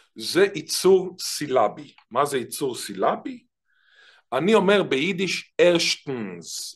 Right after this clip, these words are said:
ארשטנס. אני לא צריך להגיד ארשטנס. אני אומר ארשטנס,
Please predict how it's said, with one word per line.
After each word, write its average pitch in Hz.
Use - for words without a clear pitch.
ארשטנס. 131
אני 131
לא 196
צריך 214
להגיד 139
ארשטנס. 127
אני 165
אומר -
ארשטנס, 127